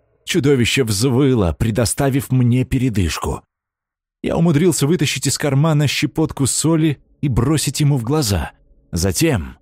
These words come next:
кряхтя, сорвал из веревочных креплений под рубашкой грелку со святой водой и, открутив крышку, пятясь к стене, щедро облил тварюгу. Птенец злобно шипел и с ненавистью плевался во все стороны –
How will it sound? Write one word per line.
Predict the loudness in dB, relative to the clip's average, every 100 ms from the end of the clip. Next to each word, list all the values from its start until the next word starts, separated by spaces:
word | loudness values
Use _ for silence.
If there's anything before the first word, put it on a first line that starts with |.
| _
кряхтя, | -6 -4 -4 -4 0 0 -4 -12 _ _ -10
сорвал | -6 -2 0 2
из | 2
веревочных | 2 2 0 0 -2 -2
креплений | -4 -2 -2 0 0 0
под | -2 -2
рубашкой | -2 0 0 -2 -2 -2 -2 _ _
грелку | -4 0 0 0 -2
со | -4
святой | -2 -2 0
водой | 0 0 0 -2 -6 _ _ _ _
и, | -4 -2
открутив | -2 -2 -2 0 0
крышку, | 0 0 0 0 -4 -4 -8 _ _
пятясь | -4 -2 -2 -4
к | -6
стене, | -4 0 0 2 0 -2 -10 _
щедро | -10 -6 -4 -2 -2 -2 0
облил | 0 0 0 0
тварюгу. | -2 0 -2 -2 -6 -10 _ _ _ _ _ _ -10
Птенец | -2 0 0 0
злобно | -2 0 0 0 -2
шипел | -2 -4 0 0
и | 0 -2
с | -2 0
ненавистью | 2 2 0 -2 -2 -4
плевался | 0 0 2 0 0 -2
во | -2 -2
все | -2 -2
стороны – | -4 -4 -2 0 -2 -6